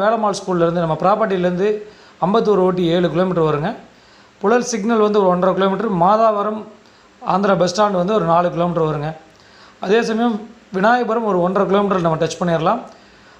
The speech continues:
அதே சமயம் வந்து பார்த்தீங்கன்னா, நீங்க குளத்தூர் ஒரு மூணு கிலோமீட்டர்லையும், அண்ணா நகர் ஒரு ஆறு கிலோமீட்டர் டச் பண்ணிடலாம். இந்த ஏரியா பத்தி நீங்க தெரிஞ்சுக்கிட்டீங்க. நம்ம ப்ராப்பர்ட்டி பத்தி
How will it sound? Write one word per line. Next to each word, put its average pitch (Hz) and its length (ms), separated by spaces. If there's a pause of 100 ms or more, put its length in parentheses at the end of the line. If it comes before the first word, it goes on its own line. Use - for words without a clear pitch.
(160)
அதே 220 140 (120)
சமயம் 226 260
வந்து 202 180
பார்த்தீங்கன்னா, 185 420
நீங்க 180 200
குளத்தூர் 202 400
ஒரு 175 140
மூணு 185 220
கிலோமீட்டர்லையும், 185 520 (520)
அண்ணா 226 160 (100)
நகர் 202 240
ஒரு 175 140
ஆறு 175 140
கிலோமீட்டர் 170 340
டச் 147 180
பண்ணிடலாம். 151 380
இந்த 160 100 (120)
ஏரியா 240 260
பத்தி 196 220
நீங்க 175 220
தெரிஞ்சுக்கிட்டீங்க. 170 480 (840)
நம்ம 185 120 (100)
ப்ராப்பர்ட்டி 254 400
பத்தி 202 160